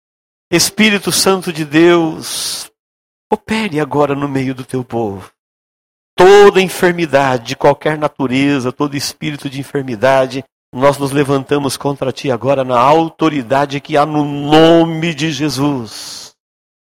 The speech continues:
E profetizamos a tua destruição. E tomamos posse, ó Deus, de tudo que Jesus Cristo conquistou para nós e por nós na cruz do Calvário.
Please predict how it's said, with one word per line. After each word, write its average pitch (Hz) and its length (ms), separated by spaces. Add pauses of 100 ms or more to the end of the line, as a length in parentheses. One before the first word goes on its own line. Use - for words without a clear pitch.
(260)
E 135 80
profetizamos 170 840
a 160 60
tua 170 300
destruição. 165 1400 (500)
E 156 80
tomamos 185 540
posse, 185 440
ó 180 60
Deus, 175 320
de 175 100 (260)
tudo 285 320
que 214 140
Jesus 190 420
Cristo 214 420
conquistou 190 800 (220)
para 220 300
nós 202 400
e 170 80
por 165 280
nós 151 540 (320)
na 135 240 (180)
cruz 143 400
do 117 140
Calvário. 90 640